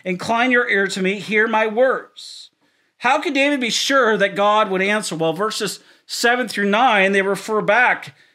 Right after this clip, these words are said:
to God's faithfulness to Israel in the wilderness and the covenant promise God made with them as his people.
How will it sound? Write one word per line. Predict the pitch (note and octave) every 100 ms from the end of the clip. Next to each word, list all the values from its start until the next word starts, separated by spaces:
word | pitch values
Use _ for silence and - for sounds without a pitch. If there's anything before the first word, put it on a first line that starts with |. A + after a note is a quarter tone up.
| -
to |
God's | E3+ G#3+ A3
faithfulness | - A3+ A#3 - G3+ F3 F3
to | G#3+ -
Israel | A#3+ G#3 G3 E3+
in |
the | E3
wilderness | D#3+ A3+ A#3+ F3+ D3 -
and | F#3
the | E3 - - - _
covenant | B3 B3 A#3 A3
promise | A3 A#3+ G#3+ D3+
God | F#3+ G#3+ G3
made | F#3 G#3 A3
with | F#3
them | F3+ D#3 C#3+
as | D#3+ D3+
his | D#3
people. | - F3+ D3+ G2+ G2